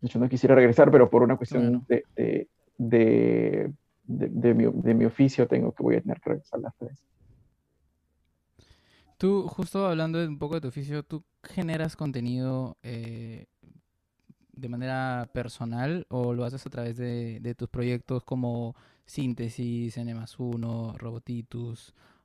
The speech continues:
Speaker 2: o también como una marca personal estás, estás promoviendo tu, tu carrera como periodista?
Speaker 1: Am,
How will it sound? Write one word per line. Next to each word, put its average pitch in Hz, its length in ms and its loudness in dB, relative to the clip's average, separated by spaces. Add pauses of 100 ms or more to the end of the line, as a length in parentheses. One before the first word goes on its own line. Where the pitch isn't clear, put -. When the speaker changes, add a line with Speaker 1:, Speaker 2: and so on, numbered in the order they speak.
(120)
Speaker 2:
o 123 160 -8
también 127 340 -4
como 135 200 -4
una 131 140 -2
marca 127 260 -6
personal 120 400 -6
estás, 120 380 -12
estás - 240 -16
promoviendo 120 560 -8
tu, 113 400 -12
tu 120 140 -16
carrera 117 300 -10
como 113 160 -6
periodista? 113 500 -12 (1120)
Speaker 1:
Am, 165 880 6